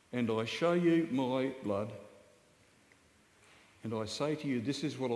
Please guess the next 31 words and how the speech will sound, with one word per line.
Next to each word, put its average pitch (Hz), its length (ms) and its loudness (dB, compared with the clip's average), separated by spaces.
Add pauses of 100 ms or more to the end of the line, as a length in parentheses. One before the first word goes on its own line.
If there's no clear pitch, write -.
(120)
I - 20 2
think 123 300 -4
obedience 110 560 -4
means. 104 520 -6 (1900)
And 107 100 -8
he 104 80 -6
says 139 360 -4
to 117 160 -6
us, 104 320 -6 (100)
"Join 123 360 -2
me 113 280 -2 (720)
in 131 160 -4
obedience, 104 580 -8
watch 123 240 -4 (120)
me, 131 140 -2 (560)
listen 139 360 -4
to - 120 -10
me, 139 320 -2 (460)
hear 127 260 -4
me, 92 260 -6 (840)
and 101 240 -4
do 123 180 -2
as 113 140 -6
I 107 160 -6
have 95 200 -8
done." 85 340 -14 (1120)
So 113 180 -4
at 107 140 -10
this 156 160 0
table 113 420 -4 (160)
tonight, 117 420 -4